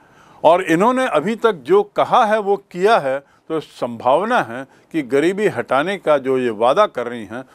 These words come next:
उसे भी ये पूरा करेंगी। इस उम्मीद में अधिकतर गरीबों ने, अधिकतर निर्धन लोगों ने, अधिकतर कमज़ोर वर्ग के लोगों ने, कमज़ोर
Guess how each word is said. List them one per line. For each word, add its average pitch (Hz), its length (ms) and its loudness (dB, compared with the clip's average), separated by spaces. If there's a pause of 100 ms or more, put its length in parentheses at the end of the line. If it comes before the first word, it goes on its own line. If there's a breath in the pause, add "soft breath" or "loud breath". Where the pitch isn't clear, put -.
(140 soft breath)
उसे 170 280 2
भी 117 180 -4
ये 139 60 -4
पूरा 123 320 0
करेंगी। 151 480 -2 (240 soft breath)
इस 170 180 2
उम्मीद 156 320 2
में 160 300 0 (280)
अधिकतर 208 560 0
गरीबों 127 460 -2
ने, 90 180 -16 (420 soft breath)
अधिकतर 180 480 2
निर्धन 135 400 -2
लोगों 107 400 -4
ने, 92 200 -12 (320 soft breath)
अधिकतर 175 440 2
कमज़ोर 143 560 0
वर्ग 123 420 -4
के 117 100 -4
लोगों 107 320 -6
ने, 98 140 -10
कमज़ोर 131 540 0